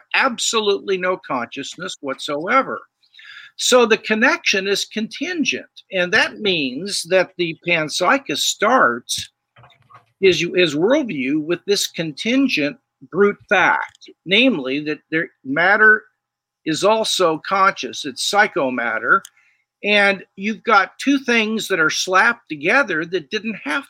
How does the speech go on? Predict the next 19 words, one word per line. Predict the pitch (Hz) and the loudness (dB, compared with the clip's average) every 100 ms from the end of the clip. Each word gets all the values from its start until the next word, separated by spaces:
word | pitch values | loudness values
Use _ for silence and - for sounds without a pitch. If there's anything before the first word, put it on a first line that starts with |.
| - | -12
to | 143 | -6
be | 127 | -6
slapped | - 135 120 107 _ | -4 -2 -2 -4 _
together. | 123 120 113 - - _ _ _ - - _ | -10 -6 -8 -10 -20 _ _ _ -20 -20 _
That | 247 262 - 170 | 2 2 -4 -6
then | 185 226 208 | -2 0 2
raises | 226 240 208 185 - | 2 2 -2 -4 -6
the | 151 | -10
question, | - 190 - - - 107 117 170 - _ _ _ _ _ | -6 -2 -2 -6 -10 -10 -12 -16 -18 _ _ _ _ _
you | 180 214 | -4 2
don't | 269 262 214 | 2 0 -4
want, | 226 247 - _ _ - - | -2 -2 -2 _ _ -20 -4
why | 202 247 269 | 0 2 2
do | |
you | 240 220 | -2 -4
have | 202 208 185 | -2 -2 -2
a | 147 | -6
brute | - 185 185 - _ | -4 0 0 -4 _
fact | 208 220 139 82 - _ | 0 4 4 2 -4 _